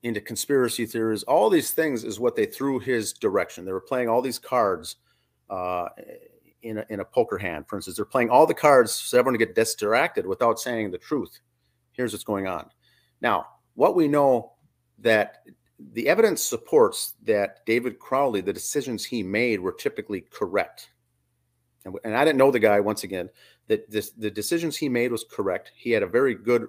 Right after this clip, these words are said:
radar, you know, for things when his antenna went up regarding the attorney, uh, deal and this.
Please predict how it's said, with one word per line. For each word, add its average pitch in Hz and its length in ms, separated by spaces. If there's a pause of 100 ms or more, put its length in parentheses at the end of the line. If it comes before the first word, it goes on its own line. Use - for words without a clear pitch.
(120)
radar, 92 720 (540)
you 98 80
know, 85 240
for 104 140
things 104 300
when 101 100
his 95 160
antenna 131 320
went 90 220
up - 260 (280)
regarding 98 360
the 92 120
attorney, 101 500 (260)
uh, 95 80
deal 95 400
and 120 180
this. - 380